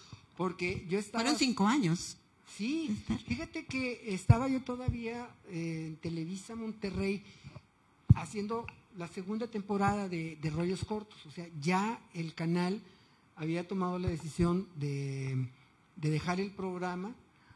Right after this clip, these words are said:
Speaker 1: porque sentían que comercialmente le estábamos regalando mucho tiempo a las distribuidoras de las, de las películas y dijeron, "No, que paguen".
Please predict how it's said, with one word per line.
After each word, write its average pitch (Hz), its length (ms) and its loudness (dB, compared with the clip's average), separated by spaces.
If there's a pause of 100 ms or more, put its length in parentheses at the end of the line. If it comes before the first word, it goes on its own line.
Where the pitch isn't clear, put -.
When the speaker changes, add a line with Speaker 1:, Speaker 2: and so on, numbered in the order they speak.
(120)
Speaker 1:
porque 156 260 0
sentían 175 440 8
que 190 160 -6
comercialmente 170 840 0
le 170 100 -2
estábamos 165 420 -6
regalando 151 360 -2
mucho 156 260 -2
tiempo 151 460 -2 (440)
a 151 100 -6
las 147 440 -2
distribuidoras 160 680 2
de 160 100 0
las, 143 180 -2 (220)
de 151 100 0
las 139 160 -2
películas 170 600 -4 (380)
y 139 80 -6
dijeron, 127 380 -4
"No, 170 260 -2 (320)
que - 80 -18
paguen". 156 400 -6